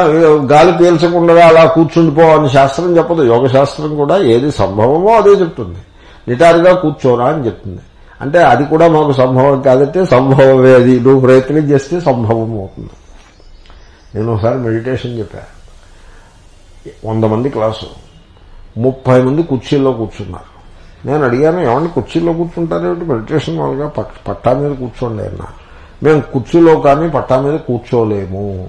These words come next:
అన్నారు. సరే, మెడిటేషన్ క్లాస్ అయిపోయిన తర్వాత యోగా ఉంటుంది. "నేను ఈవేళ యోగా క్లాస్కి వస్తున్నాను, ఈ ముప్పై మందిని I will point out, వీళ్ళందరి చేత ఆసనాలు వేయిస్తాము" అని యోగా మాస్టర్ని పట్టుకున్నా. అదే, వీళ్ళందరి చేత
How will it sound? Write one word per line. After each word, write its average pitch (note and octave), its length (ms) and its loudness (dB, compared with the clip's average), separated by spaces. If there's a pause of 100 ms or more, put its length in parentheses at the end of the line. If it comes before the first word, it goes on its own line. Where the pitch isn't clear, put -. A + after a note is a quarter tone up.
అన్నారు. F#2 340 -14 (840)
సరే, B2 180 0
మెడిటేషన్ B2 520 -2
క్లాస్ B2 220 0
అయిపోయిన B2 300 -4
తర్వాత B2+ 260 -2
యోగా B2+ 420 4
ఉంటుంది. F2 580 -8
"నేను B2 160 -2
ఈవేళ B2 220 2
యోగా B2 280 2
క్లాస్కి B2+ 380 -2
వస్తున్నాను, C#3 600 -6 (560)
ఈ A#2+ 40 0
ముప్పై A#2+ 380 0
మందిని C#3+ 540 -2 (600)
I - 20 2
will A#2 200 0
point A#2 320 -4
out, D#3 400 -2
వీళ్ళందరి A#2 420 0
చేత C3 260 0 (280)
ఆసనాలు A2 560 -2
వేయిస్తాము" A2 1000 -10
అని B2+ 120 -4
యోగా A#2+ 320 2
మాస్టర్ని A#2 500 -4
పట్టుకున్నా. F#2+ 400 -10
అదే, A#2 180 2
వీళ్ళందరి G#2+ 400 0
చేత A#2 180 -6